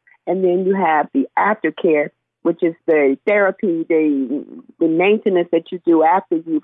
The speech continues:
received the initial treatment. And along the way, you're given all these things to read, literature about it, and you have advocates, you know, that talk to you in the hospitals and in the clinics,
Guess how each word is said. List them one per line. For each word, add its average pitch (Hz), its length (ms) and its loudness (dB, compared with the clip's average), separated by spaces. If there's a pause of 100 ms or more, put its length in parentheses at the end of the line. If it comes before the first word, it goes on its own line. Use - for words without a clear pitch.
received 165 440 -8
the 151 80 0
initial 190 460 -2
treatment. - 400 -12 (380)
And 247 120 2
along 285 400 2
the 208 100 2
way, 175 320 2
you're 165 120 -4
given 175 320 -4
all 151 200 -4
these 143 220 -8 (260)
things 165 260 0 (120)
to 170 80 0
read, 156 320 2
literature 156 600 2
about 147 500 0
it, 147 120 0
and 139 180 -6
you 135 100 -8
have 135 200 -2
advocates, 147 520 -2 (160)
you 175 60 -2
know, 170 60 2
that 170 180 -2
talk 233 300 -4
to 175 60 -8
you 135 300 -8 (420)
in 170 180 -6
the 151 160 -8
hospitals 147 720 -4 (420)
and 160 180 -4
in 147 140 -4
the - 60 -6
clinics, 240 540 -2